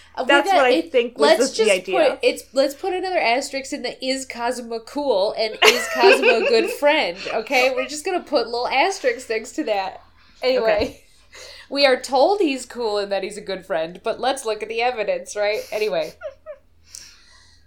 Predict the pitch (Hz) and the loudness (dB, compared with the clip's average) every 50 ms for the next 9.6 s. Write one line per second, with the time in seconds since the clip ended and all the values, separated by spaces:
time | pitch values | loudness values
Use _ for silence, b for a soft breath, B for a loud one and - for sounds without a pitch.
0 | B - - 226 254 269 269 269 269 262 254 247 240 247 254 269 277 262 254 - | B -4 0 2 2 2 2 2 2 2 2 2 0 0 -2 -2 -2 -4 -4 -4
1 | 247 220 226 262 - 220 214 214 220 220 214 208 202 196 190 190 196 214 220 233 | -4 -4 -4 -4 0 0 0 0 2 0 0 0 0 0 -2 -2 -6 -4 -4 -2
2 | - 202 214 208 208 202 190 156 180 196 196 196 196 - 185 180 170 165 - _ | -4 -4 -4 -4 -4 -4 -4 -6 -6 -6 -8 -10 -10 -8 -8 -8 -8 -12 -16 _
3 | _ - - - 254 247 240 - 302 294 311 330 311 262 - 220 226 233 226 247 | _ -16 -14 -12 -10 -8 -6 0 2 2 2 2 2 0 0 -2 -2 0 0 -2
4 | 240 - 254 220 220 220 - 208 220 214 185 202 196 185 175 170 175 185 185 175 | -2 -6 -8 -8 -8 -10 -16 -16 -14 -8 -6 -6 -6 -6 -8 -6 -4 -4 -4 -4
5 | - - 71 - - - - 220 - 233 240 226 196 - - 247 240 220 214 208 | -6 -10 -12 -12 -14 -14 -18 -14 -8 -6 -6 -6 -6 -8 -8 -8 -10 -10 -6 -4
6 | 190 180 180 180 - - - - 185 196 180 170 165 180 175 196 226 220 - 269 | -4 -4 -4 -6 -12 -20 -16 -14 -12 -10 -10 -8 -8 -10 -8 -10 -10 -10 -6 -6
7 | 277 277 277 247 226 208 208 - 220 208 208 202 190 180 196 208 202 190 165 147 | -6 -6 -6 -10 -12 -10 -6 -4 -4 -4 -4 -8 -10 -6 -4 -4 -4 -4 -4 -8
8 | - - - - - 185 190 190 185 175 175 175 _ _ b b b b b b | -8 -12 -16 -14 -10 -10 -8 -8 -10 -12 -16 -20 _ _ b b b b b b
9 | b 214 220 220 220 254 277 277 262 247 226 214 | b -6 -6 -4 -2 -2 -2 0 0 0 -2 -2